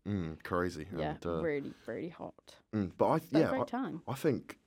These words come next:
Speaker 1: yeah, uh, uh, as an overall, the glory days of Formula One, you know, we could have a, a, a second or third golden age of Formula One, depending on what you'd call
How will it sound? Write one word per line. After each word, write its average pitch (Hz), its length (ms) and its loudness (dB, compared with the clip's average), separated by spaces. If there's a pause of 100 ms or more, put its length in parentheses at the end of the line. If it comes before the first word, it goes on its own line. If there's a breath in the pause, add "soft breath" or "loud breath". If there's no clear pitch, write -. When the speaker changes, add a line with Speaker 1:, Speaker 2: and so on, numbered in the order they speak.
(140)
Speaker 1:
yeah, 95 280 6
uh, 113 40 8
uh, 110 440 8
as 160 160 4
an 180 80 6
overall, 175 400 6
the 104 120 6
glory 160 340 8
days 151 340 6
of 120 120 4
Formula 120 400 8
One, 92 440 8
you 117 280 6
know, 107 80 8
we 110 100 6
could 135 140 6
have 127 160 8
a, 117 100 8
a, 110 300 6
a 110 40 4
second 113 360 4
or 104 80 6
third 104 400 8
golden 92 320 4
age 78 320 -2
of 85 60 -4
Formula 80 360 0
One, 80 180 2
depending 82 380 -2
on 78 140 -2
what 78 100 -2
you'd 80 160 -6
call 76 320 -2